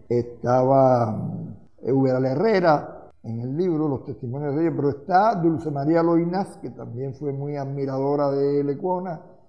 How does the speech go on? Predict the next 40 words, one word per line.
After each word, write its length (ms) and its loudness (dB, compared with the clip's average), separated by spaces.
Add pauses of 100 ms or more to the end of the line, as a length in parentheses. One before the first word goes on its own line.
está 300 -6
Alicia 360 0
Alonso, 560 0
y 140 -4
que 120 0
después 380 2
se 60 8
dedicó 560 6
a 100 2
que 80 -2
el 80 4
Ballet 240 2
Nacional 460 2
de 100 2
Cuba 260 2
creara 720 2 (100)
coreografías 800 4
con 200 -4
música 480 2
de, 420 0 (120)
de 220 0
Lecuona. 420 2
O 60 -2
sea 200 2
que 80 2
es 60 6
un 140 2
libro 220 4
muy 200 0
rico 340 0
en 100 0
información 920 0 (280)
y 100 -4
sobre 280 4
todo 220 4
enfocando 500 -2
las 180 4
obras 480 2
de 80 -6
Lecuona. 380 -12